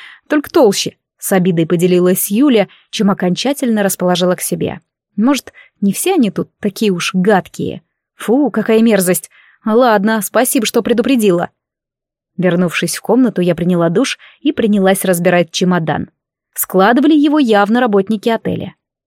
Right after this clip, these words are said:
Все раскиданные по комнате вещи были аккуратно упакованы в пакетики с логотипами, а среди вещей лежали две маленькие шоколадки и открытка с фотографией отеля.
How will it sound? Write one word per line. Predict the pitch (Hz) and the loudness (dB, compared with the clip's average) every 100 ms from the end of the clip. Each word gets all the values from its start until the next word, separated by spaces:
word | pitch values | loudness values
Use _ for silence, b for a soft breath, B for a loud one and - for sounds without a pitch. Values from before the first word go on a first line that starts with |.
| _ | _
Все | - 214 | -2 2
раскиданные | 202 190 220 202 202 196 | 2 2 0 2 2 2
по | 196 | 0
комнате | 196 208 202 190 233 | 0 0 0 0 0
вещи | 302 - | 0 0
были | 202 196 | 2 2
аккуратно | 185 175 180 294 254 | 0 0 0 0 -2
упакованы | 190 160 - 262 285 240 | -2 -6 -4 0 2 0
в | - | -2
пакетики | 165 - 190 233 269 285 | -8 -4 -4 -2 -4 -4
с | |
логотипами, | 294 277 302 - 240 233 226 208 b b b - | -2 0 0 0 -2 0 0 -2 b b b -6
а | 208 | -4
среди | - 254 311 | 0 2 4
вещей | 320 - 349 339 - _ _ | 2 2 0 0 -4 _ _
лежали | 190 208 226 311 262 | 0 2 2 0 0
две | 226 311 | 0 2
маленькие | 247 262 254 240 226 | 2 2 0 0 0
шоколадки | - 202 185 190 240 - - 214 b b | 0 -2 0 2 0 -2 -6 -6 b b
и | 254 | 0
открытка | 339 339 - 254 269 - 226 | 0 0 0 0 0 -2 -4
с | |
фотографией | - 196 190 180 233 - 180 | -4 -2 0 0 0 0 -2
отеля. | 160 175 180 - | 0 0 0 -4